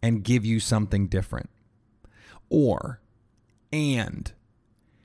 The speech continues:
he wants to show you something totally different pre-snap and run the same play. This is the illusion of complexity that he talks about.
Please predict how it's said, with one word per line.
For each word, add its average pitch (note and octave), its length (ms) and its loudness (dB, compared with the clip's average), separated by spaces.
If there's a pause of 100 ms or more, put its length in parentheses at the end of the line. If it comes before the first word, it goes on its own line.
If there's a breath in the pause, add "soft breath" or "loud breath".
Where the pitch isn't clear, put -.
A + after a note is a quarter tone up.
(160)
he - 140 2
wants A#2+ 320 2
to A#2+ 100 0
show B2 200 2
you A#2+ 160 4
something G#2+ 480 0
totally C#3 560 2
different G2 440 -2
pre-snap F2+ 560 -4 (680)
and G#2+ 140 2
run G2 120 2
the F#2+ 80 0
same F2 260 -4
play. - 260 -8 (720 soft breath)
This C#3 260 6
is C3 180 4
the A#2+ 120 4
illusion A2 640 2
of - 200 -4
complexity F#2 760 -2
that E2+ 160 -4
he F2 100 -6
talks - 400 -8
about. - 220 -8